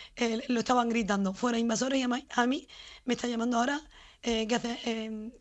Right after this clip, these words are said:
qué haces aquí, invasora?'". Cosas así. Luego saltó otra y le dice, "Sí, sí, la hemos visto ayer en el", además lo afirma, "la hemos visto ayer en el hospital, que traen tuberculosis".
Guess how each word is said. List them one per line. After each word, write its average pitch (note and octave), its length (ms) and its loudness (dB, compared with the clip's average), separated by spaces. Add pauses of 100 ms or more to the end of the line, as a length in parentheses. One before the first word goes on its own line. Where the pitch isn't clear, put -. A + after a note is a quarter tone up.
qué B3+ 80 0
haces A#3 160 2
aquí, G#3+ 180 2
invasora?'". G3 480 -2 (400)
Cosas G3+ 320 2
así. - 160 -10 (720)
Luego C4 260 4
saltó C4 300 0
otra C4+ 200 0
y - 40 0
le B3+ 60 0
dice, A3+ 220 0
"Sí, D4+ 140 0
sí, C#4 340 0
la B3 80 0
hemos C4 180 0
visto C#4 220 -2
ayer C4+ 320 4
en D4+ 120 2
el", G#3+ 420 0 (360)
además A3 280 2
lo C#4 100 6
afirma, B3+ 440 0 (720)
"la B3 80 4
hemos C4+ 160 2
visto C#4+ 200 0
ayer C4 220 2
en D4 100 2
el C4+ 100 2
hospital, G3+ 440 0 (720)
que B3 120 4
traen B3+ 300 0
tuberculosis". A3+ 760 0